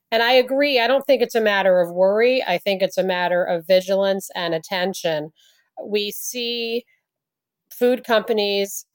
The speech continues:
have also had to react to increased regulatory environments. So here in the United States,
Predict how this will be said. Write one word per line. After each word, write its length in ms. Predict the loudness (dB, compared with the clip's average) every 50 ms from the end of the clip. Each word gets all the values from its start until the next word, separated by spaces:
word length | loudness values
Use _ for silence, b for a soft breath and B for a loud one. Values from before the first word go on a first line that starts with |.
| _ _ _
have 460 | _ -8 -4 -2 0 2 2 2 0 0
also 400 | 0 2 2 2 2 0 -4 -4
had 340 | -4 -4 -2 -2 -2 -2 -4 -8 -14 -8
to 180 | -6 -4 -4 -4
react 640 | -2 0 0 0 2 0 0 -4 -6 -8 -14 -20 -18 -14 -8
to 520 | -6 -4 -4 -2 -4 -4 -4 -6 -6 -8 -10 _ _ _ _ _ _
increased 640 | -6 -6 -6 -6 -4 -4 -2 -2 -2 -4 -6 -8 -4
regulatory 760 | -2 -2 0 2 2 2 2 2 0 0 0 2 2 2 2
environments. 640 | 2 0 0 0 0 2 2 2 0 0 -2 -4 -4
So 100 | -8 -8 -8
here 300 | -6 -4 -4 -2 0 0
in 80 | 0
the 60 | 0
United 360 | 0 0 0 -2 -2 -4 -4 -6
States, 640 | -10 -8 -4 -2 0 0 -2 -2 -6 -10 -14 -14